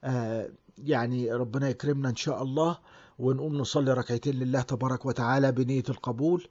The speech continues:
ونطلب من الله سبحانه وتعالى الهداية.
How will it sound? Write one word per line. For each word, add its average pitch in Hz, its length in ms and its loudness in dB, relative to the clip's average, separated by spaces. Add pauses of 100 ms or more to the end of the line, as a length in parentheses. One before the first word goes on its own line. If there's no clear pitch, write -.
(300)
ونطلب 147 500 0
من 139 80 -2
الله 139 220 0
سبحانه 127 420 -4
وتعالى 127 560 0
الهداية. 139 680 4